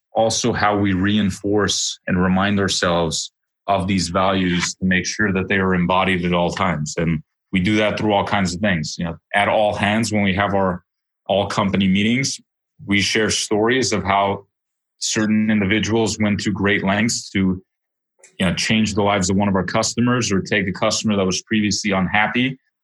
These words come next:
and now make them very happy and, and successful. Or we share examples of how people made personal sacrifices to help their peers for the good of the team. It's all these reminders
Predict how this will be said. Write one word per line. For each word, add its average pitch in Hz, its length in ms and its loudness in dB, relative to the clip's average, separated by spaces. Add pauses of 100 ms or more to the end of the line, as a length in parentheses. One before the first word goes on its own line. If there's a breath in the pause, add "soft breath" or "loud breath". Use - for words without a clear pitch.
(120)
and 95 140 2
now 98 180 2
make 101 280 0
them 101 160 2
very 95 260 2
happy 101 360 0
and, 92 200 0
and 92 120 0
successful. 127 760 -2 (440)
Or 117 380 2
we 107 100 0
share 110 260 2
examples 104 600 0
of 92 140 -2
how 98 400 0 (220)
people 110 260 0
made 104 260 2
personal 107 400 0
sacrifices 104 920 0
to 92 160 -6
help 107 240 -2
their 95 180 0
peers 139 580 -2 (460)
for 101 120 0
the 95 80 0
good 101 180 2
of 98 120 2
the 90 80 2
team. 123 460 0 (480 soft breath)
It's 98 220 -2
all 120 260 2
these 120 260 0
reminders 104 920 0